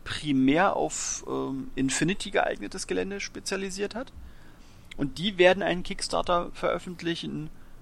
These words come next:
mit vorbemaltem Gelände aus Resin und M D F, auch für Infinity, mit allem möglichen, inklusive Marktständen, ähm, Werbepaneelen,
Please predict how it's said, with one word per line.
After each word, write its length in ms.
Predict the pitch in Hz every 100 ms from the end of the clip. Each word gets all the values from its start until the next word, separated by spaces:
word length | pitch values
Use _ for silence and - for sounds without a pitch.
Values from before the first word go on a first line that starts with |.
| -
mit 240 | 156 -
vorbemaltem 880 | - - 190 196 180 170 170 170 170
Gelände 580 | 151 151 175 170 170 -
aus 460 | 143 156 - -
Resin 320 | 151 143 165
und 160 | 170 160
M 180 | 147 160
D 140 | 143
F, 480 | - - - - - -
auch 220 | 156 -
für 280 | - - 160
Infinity, 720 | 135 131 202 220 - 196 202 - - - - -
mit 460 | 147 160 - - -
allem 280 | - 147 156
möglichen, 360 | 156 - - 151
inklusive 360 | - 165 143
Marktständen, 1300 | 139 123 131 - - - 156 143 143 - 135 135 135 -
ähm, 440 | - 135 135 127 -
Werbepaneelen, 1700 | 156 143 120 131 139 131 - - - - - 131 135 139 143 139